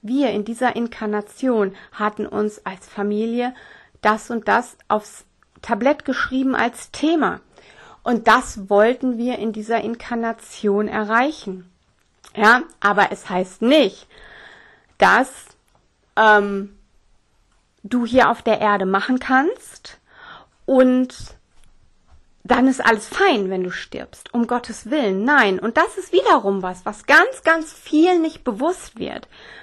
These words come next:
Wir schicken, wenn wir zum Beispiel menschlich, was menschlich ist, ne? Also es ist mir ganz wichtig, dass ihr das versteht. Es ist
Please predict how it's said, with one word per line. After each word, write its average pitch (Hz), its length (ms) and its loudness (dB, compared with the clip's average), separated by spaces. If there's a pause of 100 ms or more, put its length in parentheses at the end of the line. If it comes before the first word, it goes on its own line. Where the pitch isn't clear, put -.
(1000)
Wir 247 200 4
schicken, 208 840 0 (440)
wenn 294 220 6
wir 370 140 2
zum 226 260 -4
Beispiel 190 960 -4
menschlich, 226 540 0
was - 200 0
menschlich 262 520 -2
ist, - 260 -12
ne? 269 200 0 (180)
Also 202 160 0
es - 60 -20
ist - 80 -8
mir 214 100 -2
ganz 285 260 2
wichtig, 247 300 -10
dass - 160 -14
ihr - 60 -10
das 208 180 -8
versteht. - 360 -4
Es - 140 -12
ist - 220 -18